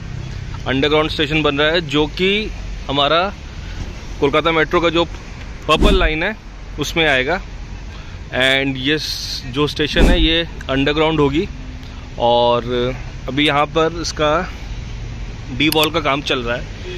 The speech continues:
And ये इस स्टेशन की जो total जो अंदर जो construction होना है वो होना है टीबीएम से होना है। और टीबीएम जो कि आपका खिदरपुर में वहाँ पर होगी, launch होगी, I guess अगले साल मार्च,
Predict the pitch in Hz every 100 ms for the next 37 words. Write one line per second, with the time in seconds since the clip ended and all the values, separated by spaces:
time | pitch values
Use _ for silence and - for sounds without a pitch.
0 | - - - 123 143 139 147 151 160 -
1 | - - - - - - 165 - 175 202
2 | 190 185 175 165 156 180 185 - - -
3 | - - - - - - - - - -
4 | 147 160 185 170 185 175 165 151 160 190
5 | 165 160 156 233 220 180 165 185 - 151
6 | 180 185 185 160 143 190 - - - 135
7 | 143 147 156 160 185 175 165 - 196 240
8 | 240 - - - - - 139 - 170 170
9 | - - - - - - - 160 190 196
10 | 175 190 240 175 151 165 190 180 165 180
11 | 156 160 180 165 220 247 - - - -
12 | - - - 135 143 160 - 143 135 151
13 | 151 160 143 127 139 170 -